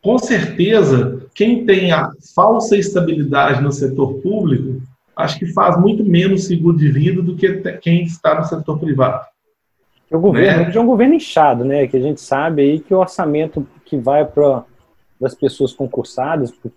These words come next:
Speaker 2: pra tudo, né? É um orçamento que vai mais pra, pra esses profissionais, né? Do que, por exemplo, a área de saúde.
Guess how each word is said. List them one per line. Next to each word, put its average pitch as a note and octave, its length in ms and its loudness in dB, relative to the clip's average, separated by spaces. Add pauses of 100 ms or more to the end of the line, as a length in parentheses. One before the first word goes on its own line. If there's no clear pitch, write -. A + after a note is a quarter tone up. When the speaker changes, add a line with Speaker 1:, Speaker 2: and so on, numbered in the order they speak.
(120)
Speaker 2:
pra A#2 160 -4 (120)
tudo, D#3+ 260 -2
né? D3 160 2
É D3 400 -4
um - 140 -18 (160)
orçamento D#3+ 800 -2 (480)
que C3 60 -10
vai E3 160 4
mais G#3 420 2
pra, F#3+ 300 4
pra D#3+ 260 4
esses D#3 240 -2
profissionais, E3 880 0
né? E3+ 240 0
Do E3 120 -8
que, F3+ 160 2
por F3 180 0
exemplo, E3 280 0
a F#3+ 40 6
área G3 180 2
de G3+ 80 -16
saúde. E3 480 0